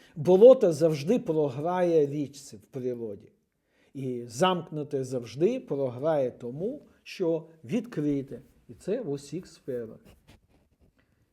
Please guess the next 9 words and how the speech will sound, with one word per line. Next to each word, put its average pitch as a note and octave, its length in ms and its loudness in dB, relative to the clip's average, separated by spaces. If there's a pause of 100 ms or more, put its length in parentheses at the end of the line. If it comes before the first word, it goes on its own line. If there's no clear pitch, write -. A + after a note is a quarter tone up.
(140)
І D#3+ 280 2
мій G3+ 220 6
виклик E3+ 480 2
сьогодні D3+ 680 -4 (340)
до C#3 180 0
тебе. D3 300 2 (640)
Стань E3 560 -4
тією G3 420 -2
людиною, E3 580 -4